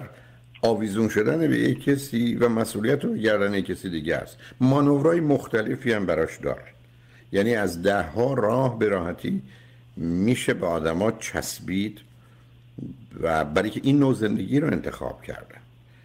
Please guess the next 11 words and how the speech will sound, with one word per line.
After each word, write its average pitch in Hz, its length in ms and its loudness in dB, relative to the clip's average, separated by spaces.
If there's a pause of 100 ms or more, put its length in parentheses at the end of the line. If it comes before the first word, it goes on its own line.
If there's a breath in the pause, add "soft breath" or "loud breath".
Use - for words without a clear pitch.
(180 soft breath)
من 110 220 0
کسانی 120 420 0
رو 120 100 0
می‌شناسم 127 600 0
که 131 320 -2 (600)
ای 107 120 -2
بسا 107 280 -2
تمام 92 340 -2
عمرشون 110 420 -2
کار 110 300 0
نکردن، - 500 -6